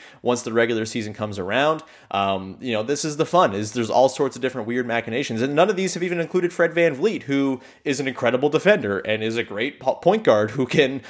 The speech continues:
set up your offense or work off ball. There's a lot to work with here, and I think the lineup combination drama of this coming season is going to be the most fun thing to keep tabs on as the season comes into focus. So, great question from Charlie. We're gonna continue on,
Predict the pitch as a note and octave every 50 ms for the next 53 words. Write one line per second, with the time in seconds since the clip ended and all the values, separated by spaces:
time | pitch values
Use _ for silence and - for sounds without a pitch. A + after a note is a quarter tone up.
0 | - - - - - C3 B2+ C#3 - D3 C#3+ D3 D3+ D3+ D3+ - D#3+ D#3+ D3+ -
1 | C#3+ D3 D#3 D#3 D#3+ D#3+ D#3+ D#3+ D3 D3 D3 - - E3+ F3 D3+ C3 A#2+ A2+ -
2 | - - - - C3 D3 C#3 D3 C#3+ D3 C#3 - C3 A#2+ A#2 A2+ A2 A2+ G2+ -
3 | - F#2+ F#2+ G2 G2 G#2 G2+ - A#2+ A#2 G#2 G2+ - - A2+ A2+ A2 A#2 B2+ C3+
4 | D#3 E3+ E3 D#3+ D#3 - - - C#3 C3+ B2+ B2+ B2 B2 B2+ A#2+ - - B2+ A2+
5 | G#2+ G#2+ G#2 G2 G#2 G#2+ A2+ A#2 A#2 B2 C3 B2 A#2 G#2 G2+ F#2 G#2 G#2+ A2 A2
6 | G#2 - - A#2+ A2 G#2+ G#2 - - A2+ A#2+ A#2+ A#2+ A#2 A2 G#2+ G#2+ - G#2+ A2
7 | A2 G#2+ A2 G2+ A#2 A#2+ B2 G#2+ A2+ D#3 E3 D3+ C#3+ C#3 B2+ - - - C3 A#2
8 | A2+ G#2+ A#2 A2+ G#2 G2+ G2 - A2 G#2+ - G#2+ G2 G2+ G2 G2 F#2 F#2 F#2+ F#2
9 | F#2 F#2+ - - - - - - - - A2+ G#2 F#2 G2+ F#2 - A2 G#2 F#2 G2
10 | F#2 - F#2+ F#2 F#2 F#2 F#2 - - _ - - _ _ - G2+ G2 - G2 -
11 | - F2+ E2 - - - - - - A#2+ A2+ G#2+ G#2+ G2+ - - _ _ - -
12 | _ _ - A#2+ A2 D#3+ G3 A3+ A3 - F3+ E3+ - - B2+ - B2+ A2 G#2 -
13 | A2 G#2+ G#2+ G#2 A2 A2+ C3 D#3 G3 F#3+ E3 D#3 C#3 - - D3 C3+ B2+ A#2+ A#2+
14 | B2 A#2+ A#2 A2+